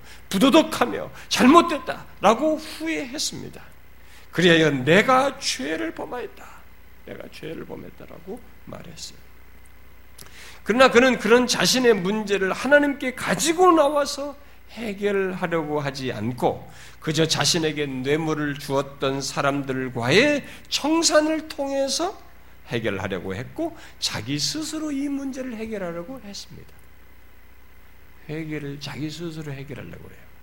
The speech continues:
자기 안에서. 그건 가짜예요, 여러분. 다.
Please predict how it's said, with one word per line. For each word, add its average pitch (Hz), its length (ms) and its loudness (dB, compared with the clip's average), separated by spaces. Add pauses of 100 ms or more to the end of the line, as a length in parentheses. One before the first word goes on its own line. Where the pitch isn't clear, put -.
자기 104 340 -14
안에서. 87 400 -18 (1200)
그건 131 180 -18
가짜예요, 123 440 -12
여러분. - 160 -16 (160)
다. - 80 -18